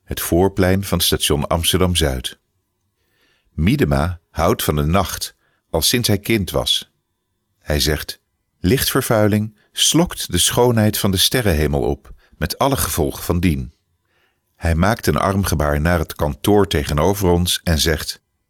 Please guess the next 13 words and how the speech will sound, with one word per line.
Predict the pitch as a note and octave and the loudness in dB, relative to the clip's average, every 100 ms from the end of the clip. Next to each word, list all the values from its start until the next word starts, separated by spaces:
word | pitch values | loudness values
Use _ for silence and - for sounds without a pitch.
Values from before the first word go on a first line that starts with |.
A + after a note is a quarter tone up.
| _ | _
"Er | G2+ | -2
zitten | F#2+ A2+ F#2+ F2+ | 0 0 2 2
meerdere | C#3+ D3 A2 | 2 2 2
bedrijven, | F#2 E2 C#2+ C2 C2+ - - D2 _ _ | 2 0 -2 -2 -4 -8 -12 -16 _ _
ook | G#2 A#2+ | 0 2
uit | D2 D#2+ | 2 0
het | F2 | 2
buitenland. | G#2+ F#2+ D2+ C#2 C2 C2+ - _ _ _ _ - | 2 2 0 -4 -6 -10 -16 _ _ _ _ -6
Bedrijven | D2+ - C#2+ C#2 C#2+ G2+ A2 - - | -4 -2 -2 -2 0 -2 -4 -8 -6
die | - F#2+ | 2 2
een | E2+ | 4
beleid | E2 F#2+ C3 | 2 2 0
hanteren | F2+ D#2+ - C#2 C#2 D#2 | 0 -2 -2 -2 -2 -6